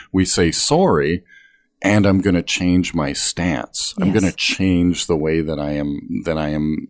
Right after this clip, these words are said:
Speaker 1: looking or acting on any given issue."
Speaker 2: Right.
Speaker 1: When it's money, "Oh, you know, I did it again.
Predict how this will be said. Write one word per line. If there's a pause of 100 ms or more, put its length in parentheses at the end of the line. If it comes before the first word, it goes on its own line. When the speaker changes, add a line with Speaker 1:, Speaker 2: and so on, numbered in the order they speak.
(200)
Speaker 1:
looking
or
acting
on
any
given
issue." (160)
Speaker 2:
Right.
Speaker 1:
When
it's
money, (480)
"Oh, (140)
you
know,
I
did
it
again.